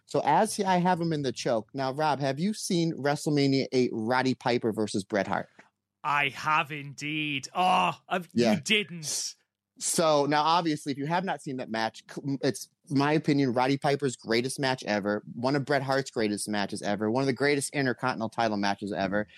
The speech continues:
Speaker 1: and one of the greatest WrestleMania matches ever. So now, keep in mind, a good majority of the people in the crowd are all friends of mine that I've had for a long time.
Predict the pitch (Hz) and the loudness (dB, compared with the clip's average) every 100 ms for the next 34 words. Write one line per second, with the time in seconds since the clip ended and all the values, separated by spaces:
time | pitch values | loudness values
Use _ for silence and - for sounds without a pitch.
0 | - _ 135 175 185 175 185 160 175 156 | -20 _ 0 2 2 4 2 2 0 0
1 | 147 143 120 101 95 101 - 95 90 - | 0 0 2 0 -2 -4 -4 -6 -6 -12
2 | - - - 175 160 143 - 196 185 180 | -16 -20 -4 0 2 2 0 0 2 2
3 | 139 123 170 175 143 160 160 147 131 160 | 0 0 0 0 -2 0 2 0 -2 -4
4 | 160 135 120 - 131 117 113 135 143 - | -2 -2 -4 0 2 2 0 0 0 0
5 | 165 151 117 117 120 113 110 107 127 131 | 0 0 0 0 2 2 2 0 0 -2
6 | - 120 104 113 113 113 104 98 127 123 | 0 -2 0 0 0 0 -2 -4 0 0
7 | 101 | 0